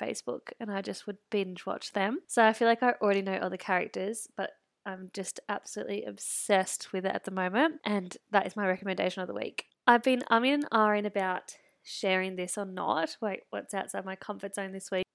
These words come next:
but I don't, I don't think I'll give the whole thing away, but I don't know why I'm holding the information in at the same time. <laughs> Okay, so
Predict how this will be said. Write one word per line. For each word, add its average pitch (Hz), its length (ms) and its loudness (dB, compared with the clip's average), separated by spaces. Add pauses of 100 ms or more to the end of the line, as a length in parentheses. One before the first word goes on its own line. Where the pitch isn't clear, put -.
but 214 100 6
I 208 80 6
don't, 214 320 2
I 220 80 6
don't 233 180 4
think 247 200 -4
I'll 254 100 2
give 247 300 -6
the 247 100 2
whole 214 440 2
thing 208 220 -6
away, 190 640 -2 (520)
but 185 500 2 (800)
I 226 40 -4
don't 240 200 -2
know 226 320 -4
why 190 440 -6 (160)
I'm 185 180 -10 (140)
holding 185 360 -6
the 185 140 -12
information 185 560 -18
in 175 80 -14
at - 140 -20
the - 120 -20
same 175 200 -16 (100)
time. - 140 -18 (1120)
<laughs> - 20 -6
Okay, 202 320 2 (1200)
so 220 640 10